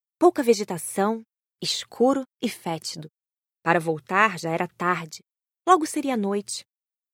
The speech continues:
Frederico, Dona Isaura e Raimundo uniram-se em pensamento e fizeram uma passarela de luz. É linda, maravilhosa. É uma estrada inclinada de luz amarelada.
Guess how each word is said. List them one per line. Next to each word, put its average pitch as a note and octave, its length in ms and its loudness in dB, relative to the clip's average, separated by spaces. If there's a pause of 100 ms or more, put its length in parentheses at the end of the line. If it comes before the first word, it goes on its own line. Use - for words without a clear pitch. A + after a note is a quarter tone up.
Frederico, F#3 560 2
Dona F#3 160 2
Isaura F#3 400 2
e - 20 -8
Raimundo F3 600 -2 (340)
uniram-se C#4 560 2
em A#3+ 100 2
pensamento A3+ 840 -4 (180)
e D4 40 -4
fizeram A#3+ 500 0
uma A3+ 160 0
passarela A3 640 -2
de F#3+ 160 -4
luz. E3 560 -6 (1300)
É C#4+ 60 0
linda, A3+ 800 0 (200)
maravilhosa. A#3 1080 0 (500)
É C#4 80 0
uma C4+ 120 4
estrada A#3 520 4
inclinada G3+ 680 2
de F3+ 140 0
luz A3+ 240 4
amarelada. G3 720 0